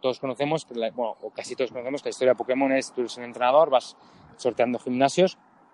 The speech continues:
y llegas a la Liga Pokémon. Luego esto a-, además tiene un, tiene un postgame, que es hay ciento cincuenta jugadores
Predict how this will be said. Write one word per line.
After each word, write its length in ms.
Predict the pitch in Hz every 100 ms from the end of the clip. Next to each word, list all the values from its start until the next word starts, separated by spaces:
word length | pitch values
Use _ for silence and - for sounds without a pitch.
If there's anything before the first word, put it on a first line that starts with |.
| _ _ _ -
y 60 | 127
llegas 260 | 127 127 123
a 60 |
la 60 | 120
Liga 200 | 120 127
Pokémon. 380 | 131 143 165 175 _ _ _ -
Luego 220 | 127 135
esto 180 | 147 185
a-, 180 | 143 120
además 260 | 123 135 -
tiene 240 | 165 143
un, 640 | 131 127 120 117 110 107 104 -
tiene 160 | 131
un 80 | 139
postgame, 500 | 127 117 175 165 104 - _ _ _ -
que 100 | 117
es 160 | -
hay 400 | 120 120 120 117
ciento 240 | 110 120 117
cincuenta 400 | 127 120 131 127
jugadores 760 | - 147 147 165 175 180 -